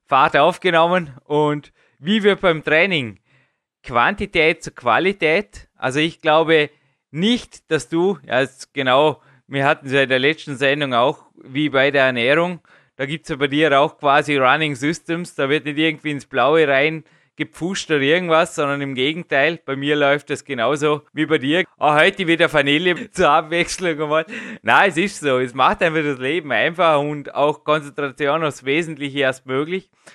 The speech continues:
Aber beim Training, was ist jetzt da im Unterschied zu vorher? Weil,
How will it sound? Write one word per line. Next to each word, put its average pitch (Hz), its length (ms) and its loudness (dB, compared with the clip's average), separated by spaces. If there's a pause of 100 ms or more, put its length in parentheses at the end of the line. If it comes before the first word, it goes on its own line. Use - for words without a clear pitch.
(300)
Aber 139 220 -2
beim 143 280 -2
Training, 135 560 -2 (320)
was 127 520 0
ist - 360 -14
jetzt 156 280 -2
da 135 160 2
im 170 140 -2
Unterschied 156 560 -6
zu 135 120 -12
vorher? 127 540 0
Weil, 123 360 0